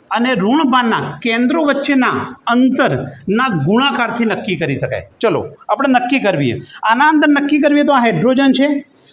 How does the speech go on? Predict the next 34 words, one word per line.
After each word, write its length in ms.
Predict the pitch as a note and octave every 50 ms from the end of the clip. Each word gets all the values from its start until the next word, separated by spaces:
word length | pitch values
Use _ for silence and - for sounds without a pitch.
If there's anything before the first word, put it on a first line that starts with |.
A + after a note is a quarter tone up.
| - - -
હાઇડ્રોજન 460 | G#3 A3 G3 A#3+ C#4 D4 D4+ D4 D4
કેવો 160 | D4+ D#4+ D#4+ B3 - B3+
ચાર્જીસ 360 | A#3+ A#3 G#3 B3 A#3+ - A#3+
હોય? 140 | A3 G#3 G#3+ A3
તો 20 | A#3 -
કે 80 | A#3+ G#3 - - -
પ્લસ 240 | B3+ C4 B3 F#3+ - - - - C3 B2+ A#2+
ધન 160 | G#3 A#3+ A#3+ A3+ A#3
ચાર્જીસ 400 | F#3 D#3 B2 A#2 A#2+ A#2 G2 G#2
હોય. 100 | F#2+ - - - _ _ _ _ - F3
એટલે 180 | F#3+ G#3 A3 A#3 A#3 A3+ A3+ - _ _ _ _ _ _ _ - G3
આ 80 | A3+ A#3+ F#3+ D#3
ધન 160 | G#3+ B3 C#4+ C#4+ D4
ચાર્જીસ 300 | D4 C#4+ C4 C#4 C#4+ A#3 A#3
બનશે, 240 | A#3 A3+ G#3 G3 A3 A3
કારણ 120 | A#3 A3+ G#3+
કે 40 | A#3 A3+
આ 60 | G#3 G#3+
બંધ 180 | A#3 A#3+ A#3 A3+
આ 60 | A3+ A3+
બાજુ 140 | A3+ A#3 A#3+ - A#3
ખેંચાય. 340 | A3+ A3+ A#3 B3 C4+ C4+ B3 _ _ _ _ _ _ _ _ - - A#3
આ 60 | C#4+ B3 B3+
કેવો 120 | D#4 D#4+ D#4 D4
બનશે? 300 | C4+ B3 A3 A3+ A3+ G#3 G3+ G3 G3+ - - - E4+ E3+
તો 80 | G#3 G#3+
કે 120 | A#3+ A#3 G#3 A3
ઋણ 200 | A#3+ A#3+ A3 G3 -
ચાર્જીસ 340 | D#3 C3 B2 G#2+ A#2 A2 - B2
બનશે. 200 | B2 A#2 G#2+ C#3+ D#3+
બરાબર? 260 | G3 A#3 A#3+ B3 C#4 C#4 - - - _ -
તો 40 | C4+ B3+ - G#3+ B3
આ 40 | C#4+ D4
બેની 320 | D4 D4 D4 D#4 E4 E4+